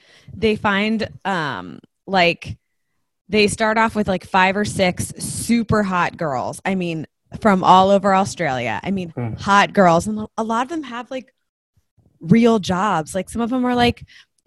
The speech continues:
Speaker 1: dentists or, like, lawyers or, like, I mean, like, actual jobs.
Speaker 2: So, like, Bachelor.
Speaker 1: So Bachelor.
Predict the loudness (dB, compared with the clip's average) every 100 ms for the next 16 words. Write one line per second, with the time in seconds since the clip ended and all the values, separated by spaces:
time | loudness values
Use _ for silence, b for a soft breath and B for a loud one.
0 | _ -2 2 2 2 2 2 -2 -2 2
1 | 2 2 4 4 4 4 2 0 -2 -2
2 | -2 0 2 4 2 0 0 2 2 -2
3 | -4 -4 -4 -4 -2 -2 -4 -10 -14 -18
4 | -18 -2 4 4 4 2 2 2 0 0
5 | -2 -4 _ _ -20 -16 -8 6 6 8
6 | 8 6 2 -2 -2 -2 -6